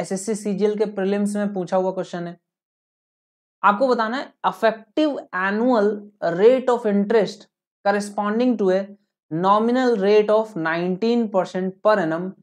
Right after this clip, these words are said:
payable half yearly। ये मुझे बताओ कि अगर उन्नीस परसेंट प्रति वर्ष की दर जो कि अर्धवार्षिक रूप से देय होती है,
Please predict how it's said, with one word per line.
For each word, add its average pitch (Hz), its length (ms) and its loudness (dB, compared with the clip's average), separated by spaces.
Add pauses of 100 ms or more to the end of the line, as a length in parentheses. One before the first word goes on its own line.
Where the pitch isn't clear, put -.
(340)
payable 202 500 2 (160)
half 185 320 4
yearly। 143 380 -4 (380)
ये 202 200 2
मुझे 170 240 -2
बताओ 151 360 0
कि - 460 -8
अगर 240 140 2 (120)
उन्नीस 226 500 2
परसेंट 202 520 0
प्रति 254 260 2
वर्ष 185 280 2
की 170 120 -4
दर 160 280 0 (420)
जो 190 160 4
कि 254 160 -2 (180)
अर्धवार्षिक 220 640 4
रूप 202 180 2
से 196 180 -2
देय 175 220 4
होती 156 300 -2
है, 208 260 -2